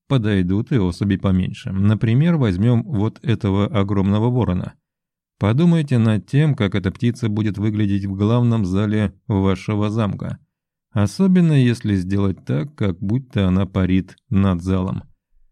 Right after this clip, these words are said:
Устрашающее зрелище, скажу я вам.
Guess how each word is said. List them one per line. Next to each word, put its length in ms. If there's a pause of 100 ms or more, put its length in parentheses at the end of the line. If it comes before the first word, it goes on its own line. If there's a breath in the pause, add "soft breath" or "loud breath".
(180)
Устрашающее 1080
зрелище, 520
скажу 360
я 160
вам. 240